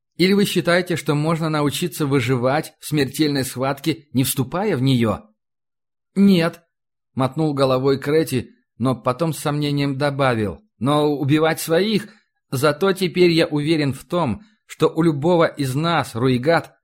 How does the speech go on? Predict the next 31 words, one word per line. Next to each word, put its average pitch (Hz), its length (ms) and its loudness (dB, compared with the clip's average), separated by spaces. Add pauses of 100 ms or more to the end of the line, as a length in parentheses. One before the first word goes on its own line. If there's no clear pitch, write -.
(180)
не 165 140 4
дрогнет 151 440 0
рука. 139 460 -4 (400)
И 160 80 0
если 196 300 2
кто-то 196 240 0
из 160 320 -4
них 175 340 -2
защищает 143 720 -2
мне 139 120 -2
спину, 165 460 -2 (240)
то 127 80 -2
пока 127 460 0
он 139 200 0
жив, 135 420 -2 (400)
ни 135 120 2
один 156 240 2
враг 151 320 0
не 160 80 -4
сможет 151 400 -4
приблизиться 151 560 -2
ко 139 160 -2
мне 139 220 -2
с - 80 -8
той 135 140 0
стороны". 135 500 -2 (800)
Тут 180 180 0
инструктор 151 520 -2
усмехнулся 143 720 -4 (180)
и 135 80 -4
добавил: 120 640 -2